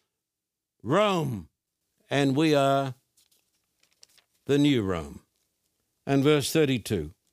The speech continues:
"Who knowing the righteous judgment of God, that those who practice such things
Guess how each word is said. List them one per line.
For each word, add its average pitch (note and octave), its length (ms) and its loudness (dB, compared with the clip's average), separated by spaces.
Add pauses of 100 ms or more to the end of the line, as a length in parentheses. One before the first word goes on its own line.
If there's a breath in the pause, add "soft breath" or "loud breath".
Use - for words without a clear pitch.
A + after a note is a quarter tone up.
(500)
"Who B2 160 -2
knowing F3 580 0 (480)
the B2 220 -2
righteous D#3+ 840 -2 (360)
judgment D#3+ 640 -2
of C3+ 180 -6
God, D3+ 500 -2 (2500)
that A#2+ 160 -4
those F#3 400 0
who F#3 80 0
practice F3+ 560 -4
such F#3 320 -4
things E3+ 440 -2